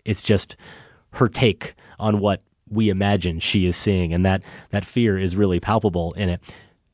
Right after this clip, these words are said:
Looking back on it, I misspoke, though. I mean, it's legitimately scary. It really is. Yes, it's psychological, but it's really scary. That Tomas character freaks me out, and there's also a sequence where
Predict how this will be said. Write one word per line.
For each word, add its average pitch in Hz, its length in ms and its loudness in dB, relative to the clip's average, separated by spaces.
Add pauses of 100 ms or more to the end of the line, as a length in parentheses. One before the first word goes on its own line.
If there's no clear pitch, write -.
(140)
Looking 143 320 0
back 131 240 0
on 101 140 2
it, 95 120 0
I 123 80 0
misspoke, 113 460 0
though. 80 200 -4
I - 60 -4
mean, 151 160 0
it's 190 140 -2
legitimately 127 720 2
scary. 95 500 0 (100)
It 131 100 2
really 135 360 2
is. 101 160 2
Yes, 120 220 0
it's 107 100 -4
psychological, 101 640 2
but 98 120 2
it's 104 160 0
really 98 220 2
scary. 98 380 0
That 95 260 0 (300)
Tomas 101 400 0
character 101 460 0
freaks - 360 -4
me 98 100 2
out, 92 200 2
and 95 180 0
there's 98 260 2
also 131 380 0
a 92 60 0
sequence 92 480 -4
where 90 260 0